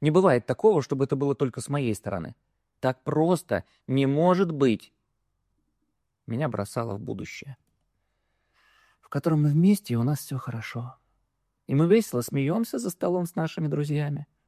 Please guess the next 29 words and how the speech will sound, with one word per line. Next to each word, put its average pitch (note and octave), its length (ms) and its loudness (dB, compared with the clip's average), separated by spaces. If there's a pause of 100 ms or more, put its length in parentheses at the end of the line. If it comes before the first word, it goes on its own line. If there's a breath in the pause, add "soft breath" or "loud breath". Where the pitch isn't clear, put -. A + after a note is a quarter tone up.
(120)
тоже C#3 300 2
парой. F#3+ 480 -4 (340 soft breath)
И C3+ 100 -4
я C#3+ 120 4
нежно C3+ 340 2 (220 soft breath)
продеваю C3 400 4
руку B2+ 400 0
в - 40 -20
кольцо B2 380 0
его A#2 200 2
бицепса C3+ 500 -6
и - 60 -6
прижимаю A2+ 480 -2
щекой - 520 -6 (540)
к - 80 -10
его G#2+ 180 -2
плечу. - 420 -10 (1500)
Я C3 260 -2 (160)
по-, - 120 -2
поворачивалась B2+ 760 0
на A2+ 100 -4
другой A2+ 300 0
бок - 300 -6 (580 soft breath)
и C3+ 60 -2
обещала D#3 400 2
сфокусироваться C3 720 -2
на A#2+ 100 -2
дыхании, A2 500 -2
просто - 460 -4